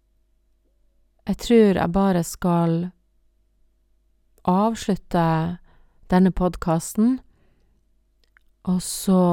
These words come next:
skal jeg komme snart tilbake igjen med ny podcast, video, blogg. Ja. Bare dele ting.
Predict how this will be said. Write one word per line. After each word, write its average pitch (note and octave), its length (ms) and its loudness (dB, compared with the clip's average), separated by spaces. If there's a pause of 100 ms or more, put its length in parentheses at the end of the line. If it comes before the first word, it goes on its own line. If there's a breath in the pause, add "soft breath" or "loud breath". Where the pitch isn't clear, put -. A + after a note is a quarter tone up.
(1040)
skal - 220 -2
jeg - 100 -12
komme F3+ 240 -2
snart G3 380 0
tilbake F3+ 420 -4
igjen A3 300 -2 (580 soft breath)
med F3+ 140 2
ny G#3 160 6 (100)
podcast, G3+ 840 -4
video, F#3+ 840 0
blogg. F#3 640 2 (760 soft breath)
Ja. F3 180 -4 (1600)
Bare F#3 180 2
dele E3 480 2
ting. E3+ 380 -4